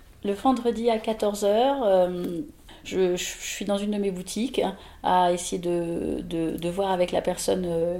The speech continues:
qui en est responsable, euh, comment, comment les choses évoluent, euh, les, les aspirations qu'elle a pour le point de vente et, euh, et les, peut-être refaire un peu la déco, repenser, euh,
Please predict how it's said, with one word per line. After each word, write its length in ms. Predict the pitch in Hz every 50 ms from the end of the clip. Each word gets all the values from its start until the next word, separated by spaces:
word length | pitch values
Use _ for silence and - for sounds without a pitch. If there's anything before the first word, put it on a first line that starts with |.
| 175
qui 120 | - - 190
en 80 | 185
est 80 | 180 180
responsable, 640 | 175 175 175 - - 180 160 - - 190 214 208 185
euh, 160 | 175 170 170 175 170 - - - -
comment, 420 | - - 185 180 185 185 180 175 175
comment 240 | 170 - 190 185 185
les 80 | 185
choses 260 | 185 - - 190 185 180
évoluent, 500 | 175 165 165 170 170 180 196 214 233 247
euh, 260 | 202 175 170 170 165 170 - - -
les, 100 | - 175 170 180 -
les 140 | - 175 180
aspirations 500 | 175 175 - - 180 165 170 - - 196
qu'elle 180 | 185 - 180 175
a 60 | 180
pour 160 | - - 185
le 80 | 170 165
point 180 | 165 - 165
de 60 | 165
vente 420 | 160 170 170 185 208 226 233 233 -
et, 120 | 190 175 170
euh, 560 | 160 156 160 165 170 175 170 - - - 123
et 160 | - - 160
les, 760 | 160 156 - 156 151 156 - - - 151 - 131 123 - - - - - - -
peut-être 320 | - 151 - 175 165 -
refaire 260 | - 170 - - 170 170
un 60 | 165
peu 120 | - -
la 140 | 165 170 165
déco, 400 | 151 156 - - - 180 208 220
repenser, 640 | 214 175 165 - 170 165 - - - 160 196 208 202
euh, 220 | - - - -